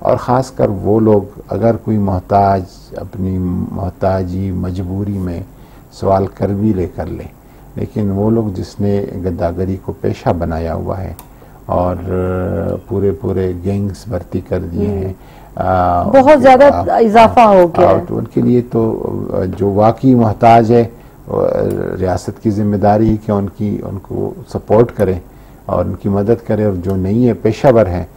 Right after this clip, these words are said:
Speaker 1: आ, पेशावर से roads और उसकी खाली करना, आ, साफ करना, ये, आ, मेरे ख्याल में हुकूमत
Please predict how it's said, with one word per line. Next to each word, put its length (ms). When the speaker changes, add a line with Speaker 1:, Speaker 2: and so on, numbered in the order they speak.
Speaker 1:
आ, 160
पेशावर 500
से 200
roads 480
और 200
उसकी 320
खाली 320
करना, 360
आ, 300
साफ 400
करना, 260
ये, 220
आ, 280
मेरे 180
ख्याल 240
में 120
हुकूमत 340